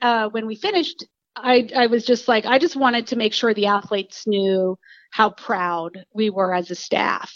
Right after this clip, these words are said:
of them and their performance and their fight. No matter what happened, I wanted them to know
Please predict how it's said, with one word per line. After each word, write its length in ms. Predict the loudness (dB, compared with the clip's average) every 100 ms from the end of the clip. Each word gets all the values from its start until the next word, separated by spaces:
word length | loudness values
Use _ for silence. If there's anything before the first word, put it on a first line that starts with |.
| -8 0
of 260 | 0 2
them 420 | -2 0 -2 -4 -2
and 160 | 2 4
their 140 | 4
performance 560 | 2 0 2 4 2 2
and 120 | 2
their 120 | 2
fight. 340 | 2 0 0 2
No 60 |
matter 240 | 4 4 4
what 160 | 2
happened, 420 | 2 -2 -2 -2
I 60 | -2
wanted 280 | 0 -2 0
them 140 | -4 -4
to 100 | -8 -2
know 260 | 0 0